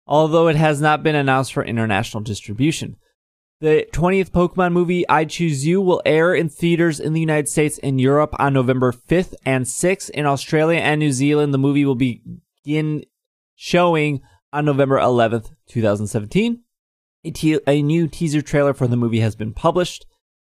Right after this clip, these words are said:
And I believe you get a T C G card with that as well if you go see the movie.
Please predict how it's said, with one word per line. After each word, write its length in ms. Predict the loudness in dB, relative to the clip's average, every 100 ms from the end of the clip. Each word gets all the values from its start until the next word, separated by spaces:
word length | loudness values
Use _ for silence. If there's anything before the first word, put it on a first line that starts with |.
| _ _
And 760 | -2 0 2 2 2 0 0 0
I 140 | 0
believe 460 | 2 2 2 0 -2
you 160 | -2 0
get 240 | 0 0
a 160 | 0 -2
T 300 | -4 -4 -4
C 240 | -4 -6
G 220 | -2 -4
card 420 | -4 -2 0 0
with 220 | 0 -4 -2
that 240 | -4 -4 -4
as 380 | -4 -4 -8
well 440 | -6 0 2 2 2
if 200 | -2 -6
you 80 | -4
go 180 | -2 -2
see 480 | -4 -8 -4 -4
the 300 | -4 -6 -4
movie. 460 | 0 0 0 -8 -16